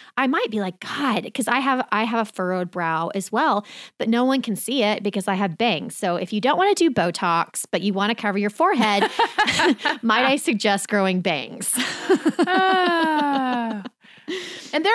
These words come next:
Speaker 2: are other products that work the same way as Botox. Dysport is one of them.
Speaker 1: Mm-hmm.
Speaker 2: You know, they're all just kind of the same thing. They paralyze your muscles.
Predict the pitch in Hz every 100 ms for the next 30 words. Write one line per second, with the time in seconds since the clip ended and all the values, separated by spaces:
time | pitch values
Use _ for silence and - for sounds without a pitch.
0 | 494 339 392 403 - 359 302 262 - 233
1 | 233 233 - 240 226 214 208 202 196 196
2 | 196 202 180 - 185 214 226 - 247 220
3 | 226 - 196 190 208 202 185 202 202 196
4 | 196 - 247 220 190 226 233 220 240 226
5 | 226 240 254 - 208 202 202 190 175 170
6 | 160 160 165 - 247 262 254 254 233 190
7 | 190 185 175 175 170 175